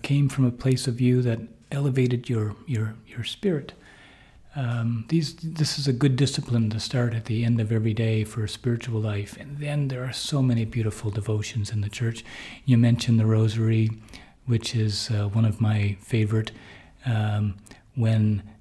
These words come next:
these mysteries of our faith are prayed from the heart, right? We're not just saying the Hail Mary, as beautiful as it is to say the Hail Mary,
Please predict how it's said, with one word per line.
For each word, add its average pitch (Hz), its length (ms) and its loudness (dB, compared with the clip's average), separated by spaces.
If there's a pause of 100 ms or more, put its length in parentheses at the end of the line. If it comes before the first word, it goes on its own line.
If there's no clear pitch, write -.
these 107 260 0
mysteries 110 720 2
of 107 100 -2
our 107 120 -2
faith 110 460 -4
are 113 100 -2
prayed 110 520 0
from 104 280 -2
the 98 100 -2
heart, 104 340 -6
right? 139 240 0
We're 127 120 6
not 135 220 6
just - 220 -2
saying 113 300 4
the 98 60 2
Hail 107 240 2
Mary, 104 420 4
as 107 160 0
beautiful 107 560 0
as 98 160 0
it 101 100 -2
is 135 320 2
to 117 100 -2
say 110 220 -2
the 107 120 -2
Hail 104 200 0
Mary, 110 380 -2